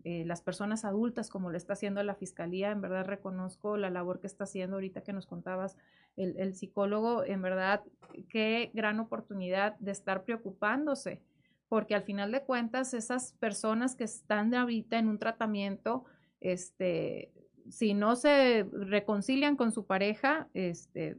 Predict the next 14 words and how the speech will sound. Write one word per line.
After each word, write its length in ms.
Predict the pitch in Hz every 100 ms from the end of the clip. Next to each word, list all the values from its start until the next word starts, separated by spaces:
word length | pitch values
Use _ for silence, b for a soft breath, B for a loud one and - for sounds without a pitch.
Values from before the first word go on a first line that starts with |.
| -
pues 140 | 214
van 160 | 220 269
a 60 |
buscar 260 | 277 262 269
otra 220 | 285 277
pareja 420 | - 285 330 277
y 60 | 214
van 140 | 226
a 40 | 277
seguir 300 | 254 254 247
re-, 140 | 269 -
repartiendo 600 | 247 240 226 254 247 269
patrones, 640 | 214 254 262 226 170 170
¿no? 220 | 202 269